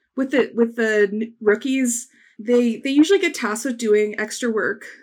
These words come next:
They might have to, like, clean the bathrooms. They might have to,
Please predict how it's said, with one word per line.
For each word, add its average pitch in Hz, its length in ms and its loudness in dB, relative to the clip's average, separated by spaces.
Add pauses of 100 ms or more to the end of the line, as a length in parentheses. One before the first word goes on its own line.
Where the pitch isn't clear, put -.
They 226 60 -6
might 208 200 -6
have 208 260 -8
to, 233 100 -2
like, 196 320 -6
clean 226 280 0
the 220 60 2
bathrooms. 226 720 0
They 190 80 -6
might 190 200 -8
have 196 240 -10
to, 196 340 0